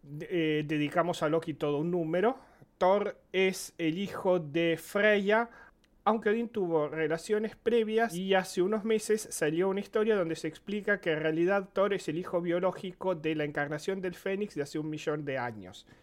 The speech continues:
La encarnación del Fénix la vimos en la historieta de los X-Men. Asgard es la demora de los dioses, uno de los nueve reinos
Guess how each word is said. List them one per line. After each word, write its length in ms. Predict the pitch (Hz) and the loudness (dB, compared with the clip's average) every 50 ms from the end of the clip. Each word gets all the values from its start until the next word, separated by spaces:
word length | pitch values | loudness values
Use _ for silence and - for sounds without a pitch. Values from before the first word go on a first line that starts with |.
| _ _ _ _ - | _ _ _ _ -8
La 100 | 143 139 | -8 -6
encarnación 440 | 135 147 147 156 156 147 - 185 185 | -4 -4 -4 -4 -4 -2 -2 -2 0
del 140 | 185 175 | -2 -2
Fénix 420 | - - 196 202 208 214 214 - - | -2 -2 0 0 0 0 -2 -2 -2
la 140 | 160 147 147 | 0 0 2
vimos 480 | 160 180 175 175 180 180 180 - - - | 2 0 0 0 0 -2 -2 -4 -6 -6
en 400 | 170 165 160 165 170 175 175 165 - | -2 -2 0 0 0 -2 -4 -6 -6
la 100 | 151 147 | -6 -6
historieta 480 | 143 - - 135 139 147 151 147 156 | -6 -4 -4 -4 -2 -2 -2 -2 -2
de 120 | 143 135 127 | -2 -2 -2
los 160 | 127 120 - | -6 -8 -8
X-Men. 500 | 135 - - - 110 110 104 104 98 95 - _ - | -10 -10 -10 -10 -10 -10 -10 -12 -14 -16 -12 _ 2
Asgard 580 | 175 175 180 170 175 214 233 262 269 285 294 294 302 285 - - - _ _ _ _ _ _ | 2 2 2 4 6 8 8 8 8 6 2 0 0 0 -2 -4 -8 _ _ _ _ _ _
es 400 | - 190 208 233 233 240 - - | 4 8 8 8 8 6 2 -2
la 140 | 175 170 165 | 0 0 2
demora 360 | 160 160 170 180 180 180 175 | 2 0 0 0 2 2 4
de 100 | 165 160 | 4 4
los 160 | 156 170 170 185 | 2 2 0 4
dioses, 580 | 240 247 240 240 - 254 269 - - - - - _ _ | 4 4 4 4 0 -4 -4 -4 -8 -12 -16 -20 _ _
uno 240 | - 190 180 175 170 | 0 2 4 6 6
de 120 | 165 151 147 | 6 6 4
los 120 | 151 160 | 2 0
nueve 340 | 170 180 175 170 165 165 165 | 0 2 2 4 4 4 4
reinos 640 | 185 208 208 202 202 196 208 233 247 240 - - | 6 6 6 6 4 4 2 0 0 -2 -6 -18